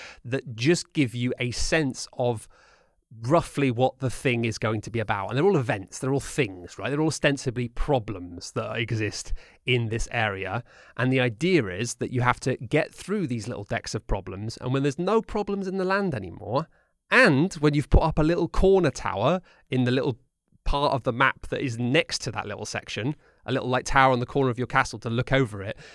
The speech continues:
you've then, like, secured that land, and it's, like, it's completely safe. New problems can't arise there. And each of these different, I think there's eight around the board, um, each of them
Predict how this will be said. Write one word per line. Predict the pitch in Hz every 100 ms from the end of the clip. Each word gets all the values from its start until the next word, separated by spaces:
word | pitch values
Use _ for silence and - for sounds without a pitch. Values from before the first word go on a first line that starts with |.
| -
you've | - 131
then, | 151 143
like, | 135 -
secured | - - - 147 127 117
that | 110
land, | 101 104 113
and |
it's, | 117 -
like, | 117 120
it's | 120
completely | 117 - 147 123
safe. | - 113 - -
New | 135 175
problems | - 139 123 117 113
can't | 117 110 101
arise | 113 113 104
there. | 120 110 - - - - 123
And | 127 131 -
each | 165 143 -
of | 127
these | 117 123 110
different, | 127 - 120 113
I | 135
think | -
there's | 233 -
eight | 170 247 - - -
around | 160 160
the |
board, | 175 190 - - - -
um, | 123 123 123 123 123 - _ _ _ _ _ _ -
each | 196 -
of | 156
them | 160